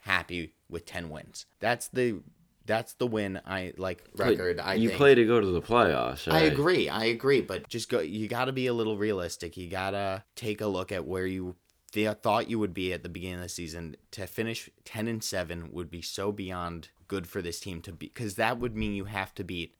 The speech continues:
Speaker 1: you gotta beat Chicago next week. Gotta beat Detroit when you see them.
Speaker 2: Detroit looks
Speaker 1: It's not
Speaker 2: good.
Speaker 1: gonna be as easy as it, it
Speaker 2: The Chargers
Speaker 1: would have
Speaker 2: are
Speaker 1: been.
Speaker 2: up right now, twenty thirteen. That's bad for the Jets, of
Speaker 1: And,
Speaker 2: course.
Speaker 1: and of course, yeah, that's just killer.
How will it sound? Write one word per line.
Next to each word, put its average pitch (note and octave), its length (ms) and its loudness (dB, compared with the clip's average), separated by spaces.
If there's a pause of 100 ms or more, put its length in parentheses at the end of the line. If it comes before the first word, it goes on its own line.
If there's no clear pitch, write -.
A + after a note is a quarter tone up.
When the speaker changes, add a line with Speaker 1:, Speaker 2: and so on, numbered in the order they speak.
(120)
Speaker 1:
you G2 100 -6
gotta G#2+ 260 2
beat F2 300 -8 (600)
Chicago D#2+ 360 -6
next - 300 -14
week. - 220 -20 (100)
Gotta G#2 300 2
beat F2+ 420 -4
Detroit D#2 480 -6 (120)
when F2+ 120 -16
you D#2+ 80 -14
see - 160 -8
them. D#2+ 100 -6
Speaker 2:
Detroit F#2+ 280 4
looks F2 220 4
Speaker 1:
It's - 60 -2
not F2 180 6
Speaker 2:
good. D#2 120 2
Speaker 1:
gonna A2 100 0
be G2 180 0
as F2+ 140 -2
easy F2+ 320 -6
as E2 180 -6 (100)
it, - 40 -10
it - 520 -8
Speaker 2:
The F#2+ 80 0
Chargers G2+ 340 6
Speaker 1:
would G#2 120 6
have F2+ 100 0
Speaker 2:
are F2 80 8
Speaker 1:
been. E2+ 120 8
Speaker 2:
up F2+ 180 6
right D#2 220 4
now, D2+ 200 0
twenty D#2+ 320 -2
thirteen. D2+ 560 -2
That's B1+ 200 -8
bad C2 300 -4
for A#1 80 -14
the G#1+ 140 -6
Jets, A#1+ 580 -6
of - 220 -8
Speaker 1:
And, F#2+ 120 0
Speaker 2:
course. B1 160 -2 (220)
Speaker 1:
and - 100 -8
of F2 120 -10
course, D#2+ 360 -8
yeah, D2+ 200 -8
that's E2+ 320 -6
just - 320 -16
killer. D2 380 -12